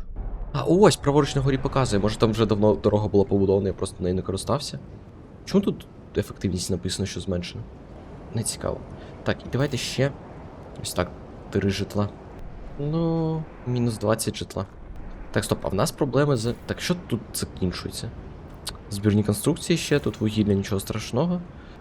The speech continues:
Бо тут плюс вугілля буде. Давай тебе поки що вимкну. Та й тебе вимкну. Так, мені цікаво ще. Так, не можна, щоб збірні конструкції прям до кінця закінчувались. Нехай краще постійно працюють.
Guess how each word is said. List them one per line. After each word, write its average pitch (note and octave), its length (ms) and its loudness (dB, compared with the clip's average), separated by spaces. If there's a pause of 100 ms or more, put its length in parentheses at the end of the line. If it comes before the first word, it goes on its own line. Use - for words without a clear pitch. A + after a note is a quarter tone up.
(360)
Бо G#2+ 120 0
тут A2+ 160 -4
плюс - 280 -2
вугілля A#2 340 2
буде. A2+ 260 2 (720)
Давай F2+ 140 2
тебе F2 160 0
поки F2 220 -4
що - 140 -2
вимкну. F#2+ 320 -2 (680)
Та G2+ 80 0
й G2 40 2
тебе E2+ 200 2
вимкну. E2+ 360 -2 (720)
Так, D3+ 320 6
мені D#3 500 4
цікаво D3+ 640 2
ще. C#3 600 0 (720)
Так, - 160 0
не A#2 60 6
можна, B2 200 4
щоб A#2 160 2
збірні A2+ 280 4
конструкції A#2+ 460 4
прям A2+ 160 4
до A2 80 2
кінця B2 320 2
закінчувались. - 800 -4 (560)
Нехай A2+ 200 0
краще G#2+ 360 -2
постійно G2+ 420 0
працюють. - 640 -6